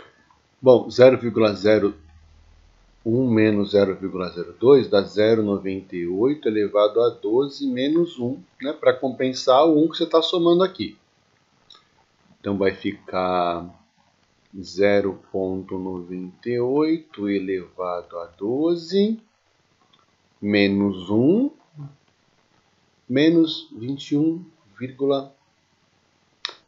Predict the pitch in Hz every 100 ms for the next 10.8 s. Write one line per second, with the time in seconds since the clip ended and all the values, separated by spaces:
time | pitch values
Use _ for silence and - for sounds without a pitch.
0 | _ - 139 123 123 113 101 110 - 151
1 | 202 180 180 196 160 123 127 127 131 131
2 | 139 - 143 160 170 123 104 - - -
3 | - _ _ _ _ _ _ _ _ _
4 | _ _ _ 92 92 95 110 123 131 135
5 | 110 92 98 104 120 135 139 110 - 98
6 | 113 127 - - 101 104 113 135 151 151
7 | - - 117 123 139 - 113 92 113 147
8 | 175 180 185 185 185 - - - - -
9 | - - - - - - - - - -
10 | 135 135 127 92 - - - -